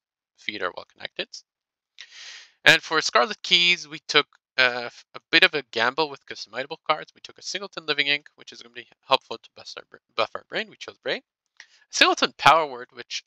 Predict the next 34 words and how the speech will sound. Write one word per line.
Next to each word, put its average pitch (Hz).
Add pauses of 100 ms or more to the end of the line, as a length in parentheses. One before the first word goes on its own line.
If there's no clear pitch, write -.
I've 120 (140)
heard 208
is -
very 139
good, 185 (220)
and 123
I 120
wanna 135
see - (160)
how 110 (100)
good -
it -
is, 71
so -
I'm 107
gonna -
try 117
sinking 127
a 90
lot 90
of 120
X -
P 147
into 151
this. - (2250)
And, 143 (200)
uh, 113
the -
final 123
one 113
we 104
took - (140)
was, 107 (140)
um, 107